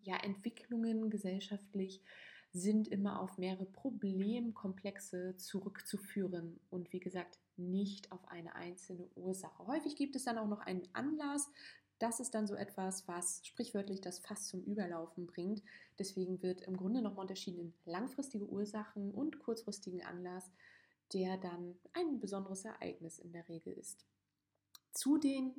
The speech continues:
wesentlichen Ursachen der Französischen Revolution muss man einfach sagen, dass sich Frankreich, das sogenannte vorrevolutionäre Frankreich, in einer politischen Krise befand. Dafür gab es, äh, mehrere Gründe.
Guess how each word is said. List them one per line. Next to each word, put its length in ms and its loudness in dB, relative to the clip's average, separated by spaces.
wesentlichen 680 4
Ursachen 360 0
der 80 2
Französischen 600 -2
Revolution 720 2
muss 180 0
man 80 -4
einfach 240 -4
sagen, 500 -2
dass 320 4
sich 260 -2
Frankreich, 840 -2
das 220 -2
sogenannte 400 0
vorrevolutionäre 920 2
Frankreich, 580 0
in 240 4
einer 220 2
politischen 480 -2
Krise 440 0
befand. 640 -4
Dafür 280 -2
gab 200 -4
es, 200 -6
äh, 80 0
mehrere 560 2
Gründe. 640 6